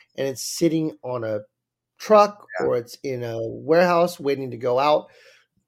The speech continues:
Speaker 1: I want it there immediately because as soon as P S A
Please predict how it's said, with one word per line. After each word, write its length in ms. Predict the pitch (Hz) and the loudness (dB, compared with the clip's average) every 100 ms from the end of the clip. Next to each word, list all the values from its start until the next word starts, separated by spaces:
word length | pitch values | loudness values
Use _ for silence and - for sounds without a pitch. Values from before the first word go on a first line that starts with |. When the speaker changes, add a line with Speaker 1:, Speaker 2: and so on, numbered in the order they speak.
| _ - | _ 0
Speaker 1:
I 120 | 160 | 2
want 240 | 190 202 | 4 4
it 140 | 190 180 | 0 -2
there 360 | 143 139 135 - _ _ - | -2 -2 -4 -8 _ _ -12
immediately 720 | 135 131 139 117 - 98 - _ | -8 -4 -4 -4 -6 -12 -16 _
because 300 | 139 165 139 | -6 -2 -4
as 140 | 143 | -6
soon 200 | - 247 | -6 -2
as 220 | 311 302 - | -2 -4 -8
P 240 | - 214 | -10 -4
S 200 | 202 196 | -2 0
A 280 | 180 175 | 0 0